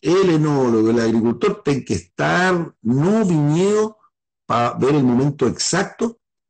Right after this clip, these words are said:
y cuál es el sector que está pronto cada vez, porque esta cosa no es matemática. Eh, a veces varía inclusive de un año a otro. Por ejemplo, este año la colecta fue, no Chile, quince días antes,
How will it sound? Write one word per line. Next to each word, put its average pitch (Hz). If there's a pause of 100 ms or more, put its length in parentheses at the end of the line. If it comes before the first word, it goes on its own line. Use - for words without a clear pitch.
(260)
y -
cuál 190
es 180
el 143
sector 151
que 151
está 147
pronto 156
cada 139
vez, - (300)
porque 110
esta 120
cosa 131
no 117
es 120
matemática. 85 (420)
Eh, - (760)
a -
veces 117
varía 123
inclusive 107
de 151
un 135
año 135
a 123
otro. - (680)
Por 120
ejemplo, 165
este 135
año 143 (600)
la 110
colecta 123
fue, 104
no 92
Chile, 170
quince 139
días 135
antes, 127